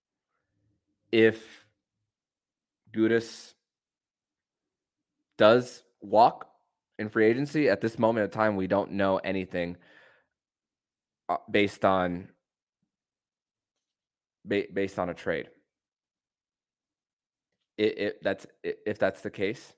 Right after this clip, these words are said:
you create a little bit of confidence that he, you know, when this guy walks and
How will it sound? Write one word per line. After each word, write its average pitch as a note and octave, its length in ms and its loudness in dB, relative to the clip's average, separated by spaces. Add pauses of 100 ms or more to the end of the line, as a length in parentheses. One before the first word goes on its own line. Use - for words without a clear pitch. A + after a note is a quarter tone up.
(1200)
you F#2+ 680 -4 (180)
create G#2 540 -4 (840)
a G#2 60 -4
little G#2 220 0
bit G2+ 120 0
of G2 120 -4
confidence F#2+ 520 -6
that F#2 300 -4
he, F#2+ 260 -8 (580)
you G#2 120 -8
know, F#2+ 240 -4 (1000)
when G2+ 160 -2
this G2+ 140 -2
guy G2+ 180 2
walks F#2+ 380 -2 (260)
and F2+ 380 -6